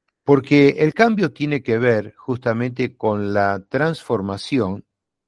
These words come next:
que hace en la vida de alguien. Eh, entonces,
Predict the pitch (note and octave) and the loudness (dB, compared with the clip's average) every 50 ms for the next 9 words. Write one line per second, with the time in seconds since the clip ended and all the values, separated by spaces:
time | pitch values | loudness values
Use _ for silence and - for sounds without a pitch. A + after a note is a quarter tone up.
0 | _ _ _ _ _ _ _ _ _ A2 G#2+ A#2+ B2+ - - D3 B2 G#2+ G2+ G2 | _ _ _ _ _ _ _ _ _ -2 -2 -2 -2 -4 -4 -4 -4 -2 -2 -4
1 | F#2 G#2 G#2+ G2+ G2 F#2 E2+ E2+ E2 D#2 D2 D2+ D2+ D2+ - - - _ _ _ | -4 -4 -4 -4 -4 -4 -4 -6 -8 -8 -8 -10 -12 -14 -18 -20 -20 _ _ _
2 | _ _ _ _ _ _ _ _ _ _ _ _ _ _ _ _ _ _ _ _ | _ _ _ _ _ _ _ _ _ _ _ _ _ _ _ _ _ _ _ _
3 | _ _ _ _ _ _ _ _ _ _ - A2 A2 A2 G#2+ G#2+ G#2 G#2 G2+ G2 | _ _ _ _ _ _ _ _ _ _ -2 0 2 2 4 2 2 2 0 -2
4 | F#2+ - _ _ _ _ _ _ _ _ _ _ _ _ _ _ _ _ - G2+ | -4 -8 _ _ _ _ _ _ _ _ _ _ _ _ _ _ _ _ -12 -6
5 | G2 C3+ C3+ - - C#3 B2 A2 - - - | -4 -4 -2 2 2 2 2 2 0 -6 -14